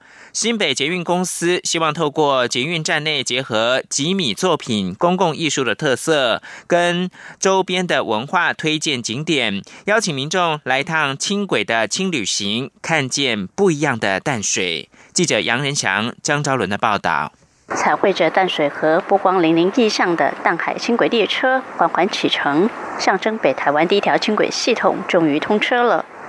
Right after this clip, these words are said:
Speaker 2: 这几天部分民众抢先体验，从按钮开门到车厢内人造皮质座椅与大面积窗户观景设计，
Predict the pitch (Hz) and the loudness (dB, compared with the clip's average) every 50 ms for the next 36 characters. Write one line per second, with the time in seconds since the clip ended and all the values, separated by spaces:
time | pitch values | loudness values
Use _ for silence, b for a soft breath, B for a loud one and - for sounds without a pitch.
0 | - - - - - 277 - - 147 - - 208 214 220 190 165 - 175 156 160 | -14 -14 -8 2 2 2 2 2 -2 2 4 2 4 4 2 4 4 4 4 4
1 | 175 208 - 262 208 160 - - - - - - 208 247 - 294 175 208 240 214 | 2 2 2 2 2 2 0 -2 -4 -2 2 2 2 2 2 0 2 4 4 2
2 | 214 - - - - - - - - - 214 185 160 123 - - - 208 202 156 | 2 -2 -8 -18 -16 -8 0 2 2 4 4 2 2 0 0 0 0 2 2 2
3 | 143 147 165 196 - - 202 170 151 - - - 208 202 - 220 220 254 247 208 | 0 0 -2 -6 -2 0 2 2 2 0 0 -2 0 0 2 2 2 2 2 2
4 | 170 156 160 151 170 - 226 202 175 - - 175 175 - - 269 240 - - - | 2 2 0 0 0 2 2 2 2 0 0 -2 0 2 2 0 0 0 2 2
5 | 285 233 185 175 160 147 156 - - - - - - - 175 156 151 - 196 170 | 2 4 4 4 2 2 0 -4 -8 -18 -16 -10 0 4 4 4 4 4 0 0
6 | 185 190 180 180 175 - 185 170 - - - 165 165 - 156 - - 180 196 - | 2 2 2 2 2 2 0 0 2 2 0 0 2 2 2 2 2 0 0 0
7 | - - - - 277 240 - - 302 285 254 226 | -2 -2 0 2 2 2 2 2 2 2 2 0